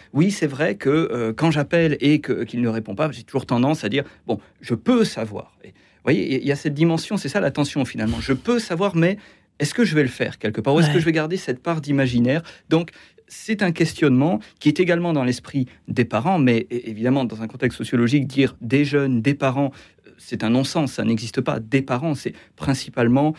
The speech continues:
Speaker 1: euh, de, chez les parents que j'ai pu interroger, des parents des classes supérieures, des parents qui font preuve de cette réflexivité et qui vont vraiment se poser cette question. Et il faut garder vraiment à l'esprit, je pense, cette hétérogénéité parce que, euh, la, la variable du temps d'écran, par exemple, qui est très importante, oui,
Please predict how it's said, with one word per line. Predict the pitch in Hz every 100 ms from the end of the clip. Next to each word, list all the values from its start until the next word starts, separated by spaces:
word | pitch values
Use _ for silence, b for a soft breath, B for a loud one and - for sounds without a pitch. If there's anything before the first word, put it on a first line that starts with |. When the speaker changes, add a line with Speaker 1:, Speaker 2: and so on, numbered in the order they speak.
| B 107
Speaker 1:
euh, | 107
de, | 117 92
chez | -
les | 107
parents | 117 117
que | 110
j'ai | 104
pu |
interroger, | 113 107 101 107 143
des | 110
parents | 107 104 127
des | 107
classes | - 110
supérieures, | - 107 98 127 127
des |
parents | 101 104 113
qui | - 107 B B
font | 120
preuve | - 127
de | 110
cette | - 110
réflexivité | 104 - 104 - 104 101 143 147 B B
et | 160 180
qui | - 123
vont | 139
vraiment | 139 113 131 151
se | 147 120
poser | 120 117
cette | 113 107
question. | - 107 - 110 B B
Et | - 139
il | 143
faut | 156
garder | 156 165 202
vraiment | 151 160
à | 151
l'esprit, | 123 - 170
je | 127
pense, | 143 143
cette | 113 139
hétérogénéité | 135 131 127 120 113 113 139 190
parce | 127 -
que, | 131 120 B B -
euh, | 120 104 104 98 92
la, | 113 -
la | 135
variable | 143 175
du | 147 127
temps | 156
d'écran, | 147 123 - 143 110
par | 110
exemple, | 107 110 104
qui | 107
est | 110
très | - 120
importante, | 120 139 - 190 -
oui, | 156